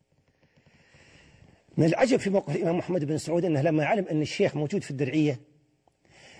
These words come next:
ذهب هو إلى الشيخ في البيت اللي هو فيه، وكان يكفي أنه يرسل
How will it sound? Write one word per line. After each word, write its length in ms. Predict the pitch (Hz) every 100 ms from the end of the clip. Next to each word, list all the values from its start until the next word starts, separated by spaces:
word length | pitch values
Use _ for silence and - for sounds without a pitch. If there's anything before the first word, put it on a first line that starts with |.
| -
ذهب 360 | 160 156 175 156
هو 340 | 135 202 285
إلى 220 | 202 170
الشيخ 480 | 160 - 196 208 208
في 120 | -
البيت 280 | 175 156 151
اللي 140 | 175 147
هو 120 | 151
فيه، 240 | - 104 - _ _ _ _ _ _ _ _ _ _
وكان 280 | - - 262
يكفي 280 | 302 - 208
أنه 200 | 196 156
يرسل 320 | 311 - 165